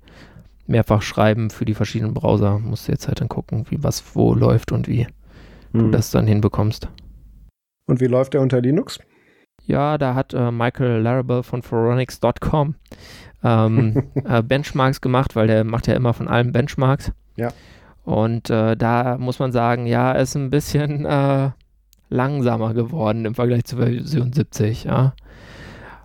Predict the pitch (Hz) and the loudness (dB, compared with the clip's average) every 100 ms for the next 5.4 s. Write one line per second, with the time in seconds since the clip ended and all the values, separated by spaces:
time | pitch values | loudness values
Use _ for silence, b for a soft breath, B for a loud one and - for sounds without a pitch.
0 | B - - 113 110 104 104 - 101 - | B -8 0 4 4 2 2 0 0 -2
1 | - - - _ - - - - - - | -16 -20 -20 _ -20 -20 -20 -20 -16 -10
2 | 113 117 110 - 113 113 113 - 123 117 | 0 0 0 0 2 2 0 0 -2 0
3 | 127 - 127 127 151 165 - - 107 107 | 0 2 2 4 2 -2 -6 0 2 4
4 | 110 110 110 - 107 104 - 110 - - | 4 4 0 0 0 2 0 -2 0 0
5 | 127 - 131 | 0 0 0